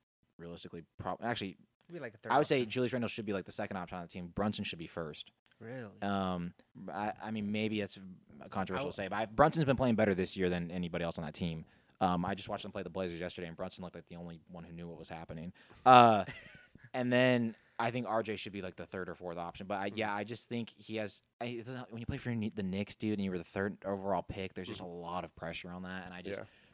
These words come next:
Speaker 1: like I said, he just got that big contract
Speaker 3: They're giving
Speaker 1: too,
Speaker 3: him too much
Speaker 1: so
Speaker 3: money,
Speaker 1: I,
Speaker 3: yeah.
Speaker 1: I feel like he hasn't necessarily lived up to it as much as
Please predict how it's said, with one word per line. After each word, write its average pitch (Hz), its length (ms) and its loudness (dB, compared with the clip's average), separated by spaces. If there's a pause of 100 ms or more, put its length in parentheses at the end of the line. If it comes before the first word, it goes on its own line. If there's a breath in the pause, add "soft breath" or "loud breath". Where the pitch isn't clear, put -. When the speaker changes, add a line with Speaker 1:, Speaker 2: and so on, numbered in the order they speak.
Speaker 1:
like 131 80 0
I 123 40 -6
said, 123 140 -2
he 131 60 -2
just 135 120 -6
got 165 100 0
that 120 120 -2
big 117 160 0
contract 107 540 -2
Speaker 3:
They're 120 80 -2
giving 104 160 -2
Speaker 1:
too, 110 100 -2
Speaker 3:
him 107 60 -2
too 98 60 -4
much 113 100 -4
Speaker 1:
so 110 40 -6
Speaker 3:
money, 95 180 -6
Speaker 1:
I, 104 100 -10
Speaker 3:
yeah. 101 40 -10
Speaker 1:
I - 20 -10
feel 110 260 -14
like 104 240 -10
he 101 160 -14
hasn't 95 400 -12
necessarily 92 500 -8
lived 90 240 -8
up 90 180 -10
to 101 120 -10
it 92 40 -4
as 90 140 -8
much 92 220 -8
as 90 280 -8